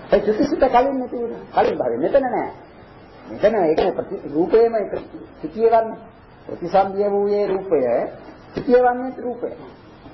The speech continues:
එතන චුතිය වන්නේ. නමුත් ඒ අසංග සත්‍යයේ උපදින්නට කලින් ලැබුණේ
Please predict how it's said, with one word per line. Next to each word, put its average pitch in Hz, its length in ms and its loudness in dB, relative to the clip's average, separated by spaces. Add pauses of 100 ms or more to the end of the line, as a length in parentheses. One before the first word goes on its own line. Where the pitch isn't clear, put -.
(160)
එතන 240 260 0
චුතිය 147 300 -6
වන්නේ. - 320 -8 (500)
නමුත් 175 280 2 (300)
ඒ 147 200 2 (540)
අසංග 220 400 2
සත්‍යයේ 220 440 2
උපදින්නට 214 560 -2 (100)
කලින් 214 340 2
ලැබුණේ 180 420 0